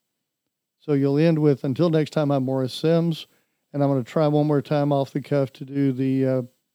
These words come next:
production idea. Wait a minute, one last thing. The Business of Sales, T B O S Productions, is launching a new product. It's called the Audio Library.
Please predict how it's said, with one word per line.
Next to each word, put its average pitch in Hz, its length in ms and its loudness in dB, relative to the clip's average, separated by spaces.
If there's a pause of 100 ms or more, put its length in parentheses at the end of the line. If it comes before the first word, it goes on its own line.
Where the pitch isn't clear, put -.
production 139 440 -4
idea. 151 360 -8 (2250)
Wait 196 160 6
a - 20 6
minute, 156 280 4 (180)
one 170 160 2
last 226 300 0
thing. 190 400 0 (580)
The 151 80 -8
Business 226 400 0
of 175 100 -2
Sales, 160 400 2
T 262 200 2
B 214 180 4
O 202 160 4
S 185 160 2
Productions, 147 1080 -2 (280)
is 139 160 -8
launching 165 340 2
a 147 40 4
new 147 160 4
product. 135 540 -2 (580)
It's 143 160 -8
called 180 300 0
the 156 100 4
Audio 160 400 2
Library. 135 920 0